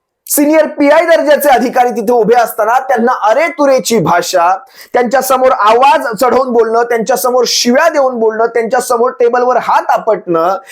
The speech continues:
त्यांच्या केबिनमध्ये बसून एवढा मोठा जमाव घेऊन येणं, त्यांच्यावर प्रेशर टाकणं,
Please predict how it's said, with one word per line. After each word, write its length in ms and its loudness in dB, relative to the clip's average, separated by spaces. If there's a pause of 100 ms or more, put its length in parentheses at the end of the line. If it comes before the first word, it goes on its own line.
(120)
त्यांच्या 280 0
केबिनमध्ये 640 0
बसून 320 -2
एवढा 240 2
मोठा 300 0
जमाव 400 2
घेऊन 260 0
येणं, 240 0
त्यांच्यावर 460 -2
प्रेशर 500 0
टाकणं, 560 -2